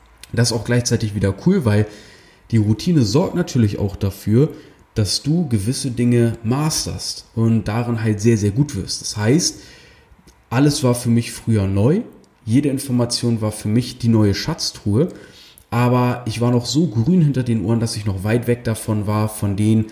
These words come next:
Marketingkünsten oder Marketing-Skills und Verkaufsskills und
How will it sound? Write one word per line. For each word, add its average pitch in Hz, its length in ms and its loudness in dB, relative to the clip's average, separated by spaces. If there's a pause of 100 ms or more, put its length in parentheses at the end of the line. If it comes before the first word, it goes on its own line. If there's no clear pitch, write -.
(260)
Marketingkünsten 113 1200 0
oder 92 380 -2
Marketing-Skills 107 1000 0
und 98 180 -6
Verkaufsskills 107 960 -2
und 95 240 -8